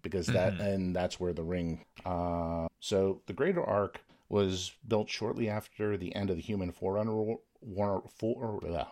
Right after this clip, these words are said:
Speaker 1: human Forerunner Wars. It had six arms. Um, light was provided by shafts of plasma that were suspended over each arm and actually controlled from a central control tower.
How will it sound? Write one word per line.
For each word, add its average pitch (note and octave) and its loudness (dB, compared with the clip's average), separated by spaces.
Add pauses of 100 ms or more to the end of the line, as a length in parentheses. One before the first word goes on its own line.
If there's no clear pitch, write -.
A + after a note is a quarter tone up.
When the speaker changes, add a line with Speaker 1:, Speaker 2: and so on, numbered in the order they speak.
Speaker 1:
human C3 2 (160)
Forerunner G2 6
Wars. E2+ -2 (200)
It G2+ 0
had F#2+ 0
six - 0
arms. F#2+ 0 (180)
Um, F2 -2 (180)
light C3 6
was G#2 -2
provided G2 2
by F2 0
shafts A2 0
of F2+ -6
plasma G#2+ 0
that G#2+ 0
were F#2+ 0
suspended G#2 2
over F#2 4
each F2+ 0
arm F2+ 2
and F2 2
actually F#2 -2
controlled G#2+ 2
from F#2 -4
a E2+ -2
central F2 -4
control F#2+ 0
tower. A1 -4